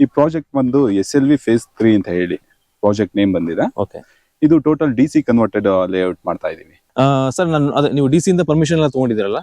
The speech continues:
Speaker 1: ಹೌದು,
Speaker 2: ಓಕೆ.
Speaker 1: ಡಿ ಸಿ ಕನ್ವರ್ಟೆಡ್ ಆಗಿದೆ
Speaker 2: ಹ್ಮ್.
Speaker 1: ಜಾಗ, ಪರ್ಮಿಷನ್ಸ್ ಆಗಿದೆ ಇದು.
Speaker 2: ಹ್ಮ್, ಹ್ಮ್, ಹ್ಮ್. ಓಕೆ, ಇಲ್ಲಿ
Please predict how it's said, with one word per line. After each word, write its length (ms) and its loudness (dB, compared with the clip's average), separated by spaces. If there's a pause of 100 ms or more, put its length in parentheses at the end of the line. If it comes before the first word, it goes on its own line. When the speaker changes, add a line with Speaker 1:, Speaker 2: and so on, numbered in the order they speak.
(100)
Speaker 1:
ಹೌದು, 260 0
Speaker 2:
ಓಕೆ. 100 -10
Speaker 1:
ಡಿ 80 -2
ಸಿ 280 -2
ಕನ್ವರ್ಟೆಡ್ 420 -2
ಆಗಿದೆ 300 -8
Speaker 2:
ಹ್ಮ್. 180 -2
Speaker 1:
ಜಾಗ, 200 -2 (220)
ಪರ್ಮಿಷನ್ಸ್ 480 -2
ಆಗಿದೆ 360 -4
ಇದು. 320 -6
Speaker 2:
ಹ್ಮ್, 100 2
ಹ್ಮ್, 100 -4
ಹ್ಮ್. 140 -12 (680)
ಓಕೆ, 380 2
ಇಲ್ಲಿ 380 2